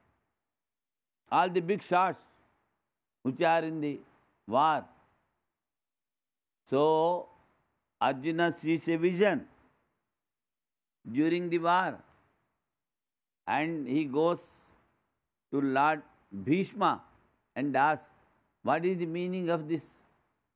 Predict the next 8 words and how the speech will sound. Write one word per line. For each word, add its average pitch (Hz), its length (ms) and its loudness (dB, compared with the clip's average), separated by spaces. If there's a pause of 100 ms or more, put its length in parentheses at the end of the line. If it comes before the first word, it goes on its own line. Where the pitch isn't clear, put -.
(200)
vision?" 151 440 0 (1700)
Then 127 560 -2 (840)
he 127 460 0
explains 147 600 -2
to 143 100 -6
the 135 120 -4
Bhi-, 127 320 -4 (100)
Bhishma 147 640 -2